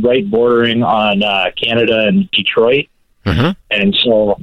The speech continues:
Speaker 1: most weekends, uh, go over to Detroit, and, uh,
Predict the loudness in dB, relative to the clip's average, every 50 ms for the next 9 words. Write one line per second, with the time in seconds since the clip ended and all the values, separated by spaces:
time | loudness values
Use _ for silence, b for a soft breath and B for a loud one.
0 | -4 -2 0 0 0 0 0 0 0 0 0 0 -2 0 -2 -2 -2 -2 -2 0
1 | 0 0 0 0 2 2 2 2 2 0 0 0 0 -2 -2 0 0 0 0 2
2 | 0 0 -2 -2 0 2 2 4 2 2 0 0 -2 -2 -4